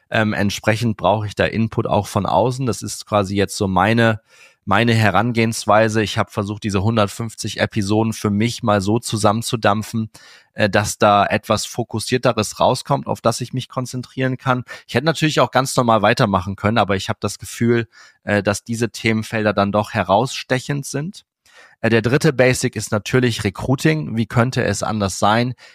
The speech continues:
Hier tatsächlich bei mir im Ja klar Podcast, aber eher mit dem Fokus Eignungsdiagnostik. Also wirklich valide Instrumente H R-Lern an die Hand geben, die durchaus Recruiting als Side-Business sehen,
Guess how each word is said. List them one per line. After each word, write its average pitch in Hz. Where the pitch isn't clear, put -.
Hier 156
tatsächlich 120
bei 110
mir 117
im 110
Ja 104
klar 113
Podcast, -
aber 104
eher 113
mit 113
dem 107
Fokus -
Eignungsdiagnostik. -
Also 104
wirklich 120
valide 110
Instrumente 110
H 98
R-Lern 110
an 92
die 98
Hand 101
geben, 104
die 95
durchaus 110
Recruiting 113
als -
Side-Business 113
sehen, 107